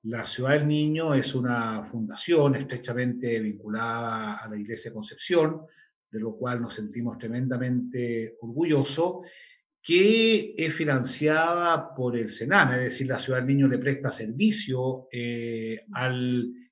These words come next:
eh, al sename y vive toda la experiencia de la precariedad de los recursos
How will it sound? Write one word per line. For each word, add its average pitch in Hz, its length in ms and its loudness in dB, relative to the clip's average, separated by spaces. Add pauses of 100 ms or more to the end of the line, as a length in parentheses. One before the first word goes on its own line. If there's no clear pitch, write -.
(120)
eh, 117 440 -4 (720)
al 117 140 -6
sename 151 680 0
y 135 300 4
vive 175 520 2
toda 151 340 4
la 131 200 4
experiencia 131 680 0
de 123 120 2
la 117 160 -2
precariedad 120 920 4 (440)
de 139 500 6
los 123 260 -4
recursos 147 680 0